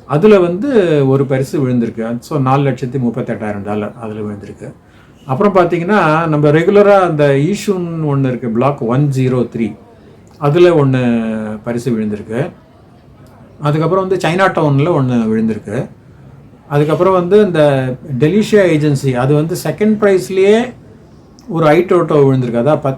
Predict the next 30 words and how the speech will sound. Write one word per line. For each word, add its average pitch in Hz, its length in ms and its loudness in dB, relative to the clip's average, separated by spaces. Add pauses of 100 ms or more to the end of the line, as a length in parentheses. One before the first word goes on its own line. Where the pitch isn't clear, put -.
பதினோரு 175 440 -2
செகண்ட் 170 280 -4
ப்ரைஸ்ல 147 520 -4
பத்து 131 300 -4
வந்து 160 180 0
தனிப்பட்ட 147 440 -2
முறை, 127 320 0
ஒரு, 160 520 0
ஒரு 156 220 2
இது 156 140 0
வந்து 170 280 -2
ஐடோட்டோ 147 480 0
இருபத்தெட்டு 131 560 0
பேர் 117 180 -4
சேர்ந்து. 113 400 -4 (320)
So, 143 180 -4
டெலிஷியா 202 540 4
ஏஜென்சியில 151 480 0
அந்த 214 240 -2
ஐடோட்டோல 143 600 -2
வாங்கியிருக்காங்க. 113 640 -4 (460)
So, 156 200 -4
அந்த 147 680 2
நபர்களுக்கு 135 720 -2
வந்து 131 260 -4
நாலாயிரத்தி 139 840 0
நானூத்தி 117 320 -2
எட்டு 107 240 -8
டாலர் 104 280 -6
வரும். 95 300 -12